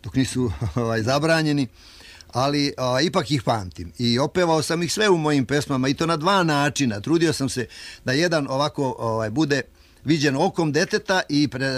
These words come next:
pre-, na-, namenjen deci. Da oni vide, danas, današnje detinjstvo je drugčije,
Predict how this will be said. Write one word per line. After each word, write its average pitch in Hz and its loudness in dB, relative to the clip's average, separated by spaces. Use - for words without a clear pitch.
pre-, 120 -2
na-, 120 -4
namenjen 165 2
deci. - -4
Da 104 -8
oni 120 0
vide, 143 0
danas, 131 -2
današnje 117 -2
detinjstvo 104 -6
je 90 -6
drugčije, 147 0